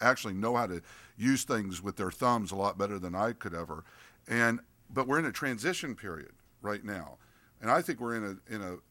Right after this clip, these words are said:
in a period where you gotta have these intermediaries in place. We are, we actually have a lot of 'em. They're the ones who have to work outside the fence line of a university because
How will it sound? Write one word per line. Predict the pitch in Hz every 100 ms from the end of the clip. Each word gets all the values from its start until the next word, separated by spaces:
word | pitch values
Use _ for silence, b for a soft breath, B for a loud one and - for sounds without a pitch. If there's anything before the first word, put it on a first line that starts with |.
| -
in | 107
a | 90
period | - 147 123 104 98
where | 117 113
you | 101
gotta | 92 139 113
have | 113 139 143 113
these | 104 -
intermediaries | 127 113 104 135 170 117 92 80 73 73 - - b b b
in | 117 123 117
place. | - 175 175 92 -
We | 147
are, | 170 - 127
we | 165
actually | 185 - 117 - B B
have | - 180 196
a |
lot | 131 117 98
of | 95 90
'em. | 104 110 b b b b b b b
They're | 123 143
the | 151
ones | 160 156
who | 143 117 120 -
have | 135 151
to | 127
work | 120 131 127
outside | 104 - 135 110
the | 90
fence | 147 139 -
line | 127 110
of | 104
a | 101
university | 113 101 113 131 - 101
because | 95 101 104 98 90